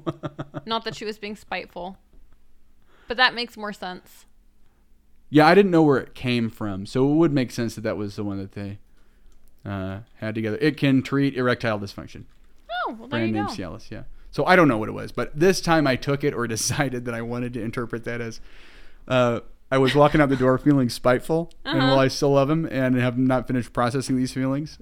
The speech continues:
Speaker 1: um, I stole the Cialis. Cialis, so he can't keep a boner because he's been cheating on me for twenty years.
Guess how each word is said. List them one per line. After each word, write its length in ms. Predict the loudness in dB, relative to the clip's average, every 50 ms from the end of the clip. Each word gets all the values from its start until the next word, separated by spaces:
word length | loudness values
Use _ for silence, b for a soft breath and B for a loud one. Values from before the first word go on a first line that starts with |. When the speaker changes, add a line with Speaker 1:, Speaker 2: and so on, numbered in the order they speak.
| -12 -8
Speaker 1:
um, 500 | -6 -4 -4 -4 -4 -4 -4 -6 -8 -10 -12 -4 -2
I 80 | -2
stole 220 | 0 2 2 2 2
the 60 | 2
Cialis. 640 | 0 0 0 0 0 0 -2 -4 -8 -12 -14 -14 -16 -18 -14
Cialis, 420 | -6 2 4 6 8 8 6 4
so 120 | 2 2
he 80 | 2 2
can't 220 | 4 2 2 2
keep 140 | 2 0 0
a 80 | -2 -2
boner 300 | -4 -4 -4 -4 -4 -6
because 260 | -4 -2 0 0 0
he's 80 | -2 -4
been 140 | -8 -8 -6
cheating 300 | -4 -4 -4 -4 -6 -8
on 80 | -10 -10
me 40 | -12
for 100 | -12 -14
twenty 260 | -14 -12 -12 -10 -10
years. 180 | -10 -12 -14